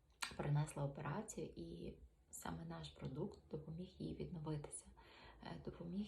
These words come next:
їй, ем, підвищити якість її життя, тому що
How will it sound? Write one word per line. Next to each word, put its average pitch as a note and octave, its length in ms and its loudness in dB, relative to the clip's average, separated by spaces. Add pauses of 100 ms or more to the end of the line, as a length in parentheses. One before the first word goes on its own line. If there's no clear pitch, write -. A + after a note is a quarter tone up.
(160)
їй, F#3+ 480 -2
ем, E3+ 760 -4 (600)
підвищити D#3+ 720 2
якість F3 640 -2
її C#3+ 140 2
життя, - 480 -2
тому - 180 2
що - 200 -4